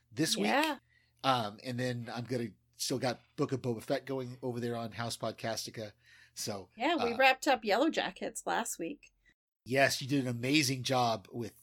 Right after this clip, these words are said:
Speaker 1: with Yellow Jackets in that season. And
Speaker 2: So much fun, such a deep show, and it's fun to podcast about shows that have something below the surface level.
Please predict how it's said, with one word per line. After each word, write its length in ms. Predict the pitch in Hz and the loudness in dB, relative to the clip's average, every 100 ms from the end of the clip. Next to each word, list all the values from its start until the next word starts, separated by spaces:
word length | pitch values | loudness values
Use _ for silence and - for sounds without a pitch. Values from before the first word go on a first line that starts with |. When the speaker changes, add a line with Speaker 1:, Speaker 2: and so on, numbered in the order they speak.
| 117 | -12
Speaker 1:
with 180 | 110 104 | -12 -8
Yellow 220 | 110 107 | -6 -6
Jackets 640 | 98 110 107 107 92 - | -6 -6 -6 -8 -8 -8
in 200 | - 113 101 | -8 -12 -8
that 180 | 113 | -8
season. 420 | - 127 113 104 95 | -4 -4 -4 -6 -12
And 120 | 95 - _ _ _ | -18 -20 _ _ _
Speaker 2:
So 320 | - - 240 | -12 -4 -4
much 300 | 262 294 285 | 2 0 0
fun, 320 | - 262 254 247 | -2 -2 0 -2
such 200 | 233 226 | -6 -8
a 60 | |
deep 260 | 185 208 202 | -8 -10 -8
show, 520 | - 160 190 190 190 | -2 0 2 0 -2
and 280 | 190 180 180 _ _ _ _ _ _ _ _ - | -4 -6 -8 _ _ _ _ _ _ _ _ 8
it's 300 | 311 330 - | 8 8 -6
fun 380 | - 294 320 427 | 4 8 10 8
to 120 | 480 480 | 2 0
podcast 540 | - 254 226 240 233 - | 4 4 6 2 2 -2
about 300 | 214 202 - | 0 0 -2
shows 400 | - 196 190 185 | -2 -2 -2 -2
that 180 | 185 180 | -2 0
have 180 | 185 185 | -2 -4
something 480 | - 208 214 214 | -4 -4 -2 -4
below 280 | 208 185 190 | -2 0 0
the 120 | 175 180 | 0 -4
surface 460 | 160 165 - 170 - | -2 -4 -4 -8 -8
level. 380 | 143 117 202 | -8 -6 -10